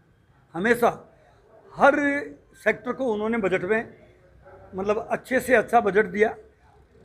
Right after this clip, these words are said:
यानी चाहे कर्मचारियों की ओल्ड पेंशन स्कीम लागू करने का मामला हो, चाहे दस लाख का बीमा लागू करने की बात हो, और हर विधानसभा क्षेत्र में उन्होंने कुछ ना कुछ दिया है। अजमेर ज़िले को भी उन्होंने बहुत दिया है।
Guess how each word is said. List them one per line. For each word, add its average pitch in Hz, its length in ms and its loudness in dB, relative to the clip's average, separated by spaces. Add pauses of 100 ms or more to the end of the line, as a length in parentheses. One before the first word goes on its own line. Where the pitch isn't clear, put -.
(120)
यानी 208 340 -2
चाहे 214 200 0
कर्मचारियों 202 540 0
की 202 100 0
ओल्ड 196 220 6
पेंशन 190 380 -2
स्कीम 220 200 -4
लागू 202 200 0
करने 202 220 2
का 202 80 0
मामला 196 280 0
हो, 196 180 4
चाहे 196 140 -2
दस 180 220 -8
लाख 196 140 2
का 196 460 -2 (260)
बीमा 165 340 2
लागू 214 240 4
करने 214 240 -4
की 196 120 -10
बात 208 260 -4
हो, 220 220 -2 (540)
और 175 100 0
हर 262 200 0
विधानसभा 233 500 0
क्षेत्र 233 280 -2
में 247 340 0 (480)
उन्होंने 247 280 2
कुछ 214 240 -10
ना 240 120 0
कुछ 226 140 -2
दिया 185 220 4
है। 220 140 8
अजमेर 202 240 0
ज़िले 196 180 0
को 208 120 -2
भी 220 100 -6
उन्होंने 202 300 -6
बहुत 214 240 -2
दिया 165 220 0
है। - 240 -10